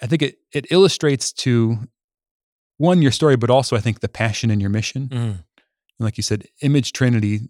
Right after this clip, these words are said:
Speaker 1: the name of the nonprofit, is the idea that we're, we're designed in God's image and likeness, and God's a, a communion of persons.
Speaker 2: Mm-hmm.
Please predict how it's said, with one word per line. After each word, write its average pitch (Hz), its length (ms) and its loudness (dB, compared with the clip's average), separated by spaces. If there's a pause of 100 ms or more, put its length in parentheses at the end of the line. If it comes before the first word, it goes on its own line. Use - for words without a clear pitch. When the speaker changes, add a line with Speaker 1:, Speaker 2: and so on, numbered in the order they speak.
(160)
Speaker 1:
the 113 80 -2
name 120 280 4
of 104 160 -2
the 104 80 -2
nonprofit, 104 680 -2
is 110 340 -2 (520)
the 113 180 0
idea 113 220 4
that 113 180 0
we're, 110 380 2 (400)
we're 127 240 0
designed 113 440 2
in 117 80 2
God's 110 240 0
image 107 240 0
and 101 80 -4
likeness, 98 380 -6
and 104 100 -4
God's 98 280 -6
a, 98 60 -8 (300)
a 104 120 -4 (120)
communion 104 360 0
of 95 120 -8
persons. 113 500 -4
Speaker 2:
Mm-hmm. 110 200 -10